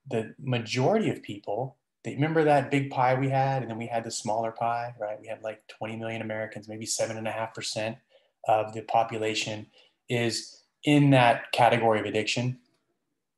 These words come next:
The majority of those people get clean and sober without any professional help at all. The majority.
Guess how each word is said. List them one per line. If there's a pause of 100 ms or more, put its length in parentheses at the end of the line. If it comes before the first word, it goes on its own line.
(580)
The
majority
of
those
people (200)
get
clean
and
sober
without
any (160)
professional
help
at
all. (600)
The
majority.